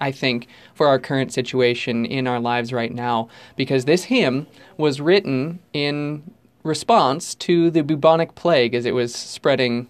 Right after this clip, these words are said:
through Europe. Uh, what an interesting thing. Just consider that first line. There's a plague. Thank God.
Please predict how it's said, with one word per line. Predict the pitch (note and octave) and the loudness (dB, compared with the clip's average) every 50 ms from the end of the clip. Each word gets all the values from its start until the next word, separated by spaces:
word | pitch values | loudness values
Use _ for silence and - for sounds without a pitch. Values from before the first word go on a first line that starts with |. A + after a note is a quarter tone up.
| _ _ - | _ _ -12
through | - - D3+ C#3 C3+ | -6 -4 0 0 0
Europe. | B2 B2 C3 C3 B2+ A2+ G2 - - - _ _ - - _ - - - - - - - | 2 2 2 2 2 2 0 -2 -8 -16 _ _ -20 -20 _ -20 -20 -20 -20 -14 -6 -4
Uh, | - C3 B2+ - - | -2 -2 -2 -2 0
what | - F3 F#3 F#3 | 4 4 6 6
an | F#3+ | 6
interesting | F#3+ G3+ G3+ G#3+ G#3 G3 - G#3 G3 F#3+ | 4 4 4 2 0 0 2 4 4 2
thing. | G3 - G#3+ F#3+ C#3+ B2+ | 2 2 2 2 2 0
Just | C#3+ C#3 | -2 -4
consider | - F#3 E3+ F3 F#3 F3+ F#3 | -4 -4 0 2 4 4 6
that | F3+ F3+ F3 E3+ | 6 4 4 4
first | - F3+ F3+ F3 F3 - F3 | 2 2 2 2 0 -2 -4
line. | F3 F#3 F3+ D3 B2 C3 | -2 0 0 0 2 2
There's | C#3 C#3+ C#3 | 2 2 0
a | C3+ | 0
plague. | - - C#3 C3 C3 D3 F3 - _ _ _ _ - | 0 2 2 4 4 2 0 -4 _ _ _ _ 2
Thank | F#3+ A3 A#3 A3+ | 4 4 4 4
God. | A3+ A#3 B3+ A#3 F3+ B2+ - - | 4 4 4 4 4 2 0 -2